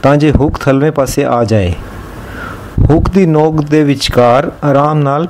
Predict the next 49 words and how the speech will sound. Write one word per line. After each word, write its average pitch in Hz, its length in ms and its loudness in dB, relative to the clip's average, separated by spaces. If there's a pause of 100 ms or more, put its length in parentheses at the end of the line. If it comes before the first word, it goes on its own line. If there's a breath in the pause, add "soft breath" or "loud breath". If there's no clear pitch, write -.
ਪੰਜ 143 300 0
ਰੁਪਏ 143 200 2
ਦਾ 139 100 0
ਸਿੱਕਾ 139 560 0 (140)
ਰੱਖ 120 240 0
ਦਿਓ। 101 240 2 (1300 loud breath)
ਇਹ 160 120 2
ਕੋਈ 175 180 2
ਜਾਦੂ 139 340 2
ਦਾ 165 140 0
ਖੇਲ 156 360 0
ਨਹੀਂ 156 280 0
ਹੈ। 90 220 0 (600 loud breath)
ਧਿਆਨ 147 320 4
ਰਹੇ 165 160 2
ਕਿ 160 140 -2
ਕੋਈ 156 160 0
ਗੋਂਦ 139 320 2
ਨਹੀਂ 160 200 0
ਲਗਾਈ 135 360 2
ਗਈ 147 280 0 (200)
ਔਰ 139 120 2
ਨਾ 143 120 2
ਹੀ 156 80 2
ਕੋਈ 151 160 0
ਮਕਨਾਤੀਸ 127 680 0
ਹੈ। 82 160 -4 (460 loud breath)
ਹੁਣ 147 120 6
ਆਪਣੀ 156 220 2
ਪਹਿਲੀ 160 380 2
ਉਂਗਲੀ 156 280 2
'ਤੇ 165 220 0
ਹੈਂਗਰ 131 440 2
ਨੂੰ 147 180 2
ਲਟਕਾ 131 340 2
ਦਿਓ 139 320 2 (520 loud breath)
ਤੇ 143 80 2
ਪਹਿਲੇ 143 340 4
ਆਹਿਸਤਾ 143 360 0
ਆਹਿਸਤਾ 151 260 0
ਖੱਬੇ 139 340 0
ਸੱਜੇ 139 320 2
ਹਿਲਾਓ 135 340 2
ਤੇ 160 140 -6
ਫਿਰ 147 180 0
ਜ਼ੋਰ 143 340 4
ਦੀ 143 120 0
ਗੋਲ 139 260 2
ਗੋਲ 139 220 0